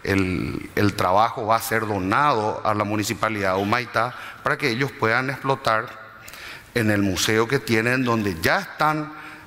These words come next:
de hecho, utilizando un video ta-, que también hicimos con Manduarán hace cinco años sobre la reconstrucción del,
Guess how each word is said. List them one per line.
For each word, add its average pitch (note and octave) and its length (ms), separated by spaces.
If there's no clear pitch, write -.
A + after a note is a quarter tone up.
de A2+ 260
hecho, B2 300
utilizando A2+ 720
un A2 160
video A2 420
ta-, G#2+ 160
que - 160
también G2+ 400
hicimos A2+ 640
con A2+ 140
Manduarán G#2+ 420
hace A2+ 180
cinco A2+ 420
años A2 260
sobre A2 200
la A2+ 80
reconstrucción A2 720
del, G#2 340